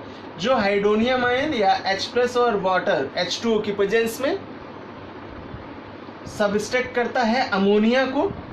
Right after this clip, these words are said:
एनएच थ्री रिड्यूस होती है और मैग्नीशियम हाइड्रोक्सी ब्रोमाइड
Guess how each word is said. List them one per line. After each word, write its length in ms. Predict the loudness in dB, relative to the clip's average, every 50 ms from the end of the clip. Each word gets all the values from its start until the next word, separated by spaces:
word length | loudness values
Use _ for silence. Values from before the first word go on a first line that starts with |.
| -12 -10 -10 -8 -4
एनएच 320 | -2 0 0 0 0 -2 -4
थ्री 140 | -2 0 0
रिड्यूस 400 | 0 0 0 0 0 0 0 0
होती 300 | -2 -4 -2 -2 -2 0
है 200 | 2 2 2 2
और 420 | 0 -2 -2 2 4 4 4 4 2
मैग्नीशियम 880 | 2 2 2 2 2 2 2 2 2 2 0 -2 0 0 0 0 0
हाइड्रोक्सी 760 | 0 0 -2 0 0 2 2 4 4 4 2 0 -2 0 2
ब्रोमाइड 480 | 4 4 4 4 4 2 0 0 -2 -2